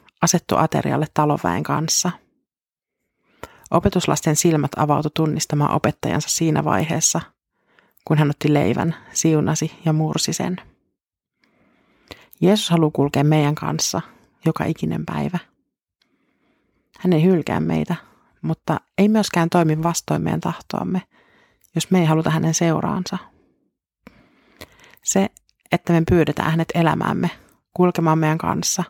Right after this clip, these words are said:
on valtava ilo hänelle. Tai ehkä ilo on jopa laimea ilmaus. Jeesus antoi oman elämänsä meidän vuoksemme.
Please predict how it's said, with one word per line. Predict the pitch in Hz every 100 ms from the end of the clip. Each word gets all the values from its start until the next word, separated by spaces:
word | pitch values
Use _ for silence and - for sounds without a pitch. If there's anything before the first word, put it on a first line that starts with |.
| _ _ _ _ _ _
on | 165
valtava | 165 170 160 151
ilo | - 160 -
hänelle. | 170 175 - 185 - - _ _ _ _ _ _ _ _ _ _ - - _
Tai | - 160 156 - -
ehkä | 143 -
ilo | - 160 156
on | 147
jopa | 147 151
laimea | 160 151 131 117 165
ilmaus. | 160 170 170 - - _ _ _ _ _ _ _
Jeesus | 175 175 170
antoi | - 165 165
oman | 170 170 -
elämänsä | 160 151 - 156 160
meidän | 160 165 156
vuoksemme. | 165 175 - - 170